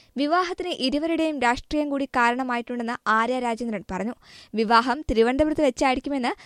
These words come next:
സച്ചിൻ ദേവിന്റെ പിതാവ് നന്ദകുമാർ പറഞ്ഞു.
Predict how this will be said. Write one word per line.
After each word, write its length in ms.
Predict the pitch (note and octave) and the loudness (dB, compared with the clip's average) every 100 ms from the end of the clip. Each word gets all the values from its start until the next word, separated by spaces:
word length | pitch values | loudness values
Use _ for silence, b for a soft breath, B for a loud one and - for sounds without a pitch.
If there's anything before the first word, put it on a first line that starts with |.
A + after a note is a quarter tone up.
| B | B
സച്ചിൻ 380 | - D4 - F4 | -2 -2 0 -4
ദേവിന്റെ 280 | E4 D4+ D4 | -2 -2 -2
പിതാവ് 440 | C#4+ A#3 A#3+ G#3+ A#3+ - | -2 2 2 2 -2 -2
നന്ദകുമാർ 600 | A3 A#3 B3+ C4+ B3+ B3 - | 0 0 0 -2 -2 -4 -4
പറഞ്ഞു. 280 | E3+ G3 | -4 -4